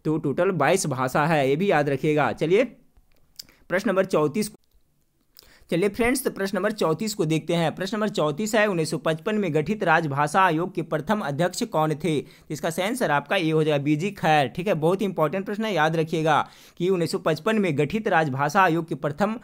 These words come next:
अध्यक्ष कौन थे? तो इसका सही आंसर आपका ए हो जाएगा। चलिए अगला प्रश्न को देखते हैं।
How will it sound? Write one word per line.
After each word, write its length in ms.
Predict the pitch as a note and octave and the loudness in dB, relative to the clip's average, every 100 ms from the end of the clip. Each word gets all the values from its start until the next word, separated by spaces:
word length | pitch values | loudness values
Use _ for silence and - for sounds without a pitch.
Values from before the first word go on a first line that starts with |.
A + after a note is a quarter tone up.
| - | -12
अध्यक्ष 320 | C3 D3 F3 F#3+ | -4 -2 0 0
कौन 240 | D#3+ E3 | 0 0
थे? 180 | G#3+ A3+ | 0 0
तो 100 | F#3+ | 0
इसका 200 | - C#3 | -4 -4
सही 140 | E3 | -2
आंसर 240 | G3+ G#3 D3 | -2 0 0
आपका 340 | C#3 G3 A3+ - - | 0 2 2 -2 -4
ए 120 | C#3+ | 0
हो 180 | D3+ D#3 | 2 2
जाएगा। 480 | D#3 D#3 D#3 C#3 - - - | 4 4 4 2 0 -8 -4
चलिए 180 | D#3 | 0
अगला 200 | E3 F#3 | 0 0
प्रश्न 200 | G#3 F#3 - | -2 -4 -2
को 80 | |
देखते 280 | D3+ C#3+ D#3 | -2 -2 0
हैं। 300 | D#3+ G#3 C#4+ | 2 2 0